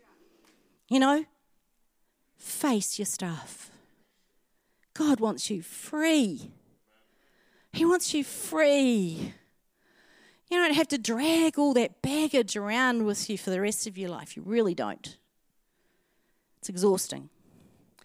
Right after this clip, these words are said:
In this series, we've looked at what it looks like to be emotionally healthy and how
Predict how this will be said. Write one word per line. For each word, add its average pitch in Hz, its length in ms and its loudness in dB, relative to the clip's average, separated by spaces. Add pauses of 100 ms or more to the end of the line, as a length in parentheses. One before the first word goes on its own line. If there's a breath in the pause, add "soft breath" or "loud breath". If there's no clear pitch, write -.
(400 loud breath)
In 294 100 4
this 320 140 4
series, 262 420 2
we've 226 220 -4
looked 254 340 0
at 220 220 0 (100)
what 254 140 0
it 254 80 0
looks 277 200 0
like 247 180 -2
to - 80 -10
be 226 100 0
emotionally 226 540 0
healthy 262 520 -2
and 208 140 -4
how 240 320 2